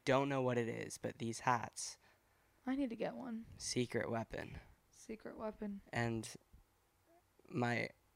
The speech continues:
Speaker 1: uncles who are hunters probably think it's pretty great that I'm
Speaker 2: Yeah.
Speaker 1: wearing <laughs> this.
Speaker 2: Thousand, they're like, "You're ripping."
Speaker 1: <laughs> Yeah,
Speaker 2: <laughs>
Speaker 1: I'm like, "Yeah."
Speaker 2: Yeah, exactly.
Speaker 1: Um, where were we?
Speaker 2: We were talking about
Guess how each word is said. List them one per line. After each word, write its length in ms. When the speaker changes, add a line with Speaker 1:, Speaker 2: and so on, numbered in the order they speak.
Speaker 1:
uncles 500
who 220
are 140
hunters 640
probably 260
think 400
it's 220
pretty 300
great 320
that 80
I'm 80
Speaker 2:
Yeah. 320
Speaker 1:
wearing 120
<laughs> 40
this. 260
Speaker 2:
Thousand, 320
they're 120
like, 160
"You're 160
ripping." 540
Speaker 1:
<laughs> 40
Yeah, 380
Speaker 2:
<laughs> 240
Speaker 1:
I'm 0
like, 320
"Yeah." 420
Speaker 2:
Yeah, 180
exactly. 680
Speaker 1:
Um, 540
where 220
were 160
we? 200
Speaker 2:
We 80
were 80
talking 460
about 440